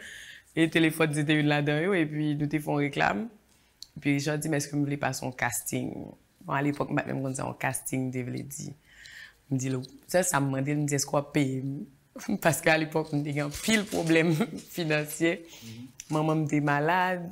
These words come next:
Speaker 1: euh, famille était vraiment, euh, séparée, nous, chaque ton côté. Donc, ça qui est important, moi, c'est est-ce que monsieur ça a payé pour me continuer l'école, moi, parce que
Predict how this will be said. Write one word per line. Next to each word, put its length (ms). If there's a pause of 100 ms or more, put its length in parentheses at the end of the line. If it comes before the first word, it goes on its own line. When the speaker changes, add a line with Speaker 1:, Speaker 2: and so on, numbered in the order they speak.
(100)
Speaker 1:
euh, 420
famille 540
était 240
vraiment, 440 (200)
euh, 180
séparée, 680
nous, 100
chaque 220
ton 140
côté. 420 (640)
Donc, 300 (840)
ça 100
qui 100
est 40
important, 260
moi, 200
c'est 320 (240)
est-ce 180
que 60
monsieur 240
ça 180
a 60
payé 400 (240)
pour 100
me 60
continuer 420
l'école, 360
moi, 160 (180)
parce 160
que 100